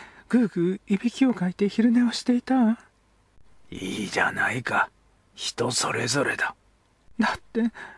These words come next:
若さんに二人分も働かせて、自分は平気で寝ているなんてひどいわ。おまけにお弁当は若さんの倍も食べるのよ。そうして、それもいいけれど、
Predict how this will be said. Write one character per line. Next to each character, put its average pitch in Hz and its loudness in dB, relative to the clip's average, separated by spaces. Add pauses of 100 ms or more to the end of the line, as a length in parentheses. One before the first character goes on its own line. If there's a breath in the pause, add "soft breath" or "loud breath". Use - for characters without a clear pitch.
若 226 2
さ 160 -4
ん 190 4
に 220 4
二 240 0
人 - -10
分 240 2
も 240 2
働 - -6
か 254 -2
せ 240 -2
て、 202 -4 (400 loud breath)
自 226 0
分 247 2
は 233 2
平 262 4
気 - 0
で 262 2
寝 262 4
て - -4
い 311 4
る 294 4
な 220 2
ん 185 -6
て 240 -6
ひ 240 2
ど 302 -4
い 370 -12
わ。 262 0 (540)
お 175 0
ま - -4
け 180 0
に 175 2
お 196 2
弁 226 2
当 196 0
は 214 0 (240 loud breath)
若 285 2
さ 214 2
ん 202 4
の 202 4
倍 254 2
も 285 -6
食 277 -6
べ - -18
る 320 2
の 233 4
よ。 240 -2 (480)
そ - -12
う - -10
し - -10
て、 196 -4 (260 loud breath)
そ - 0
れ 220 6
も 214 6
い 247 -2
い - -8
け 214 0
れ 214 0
ど、 269 -2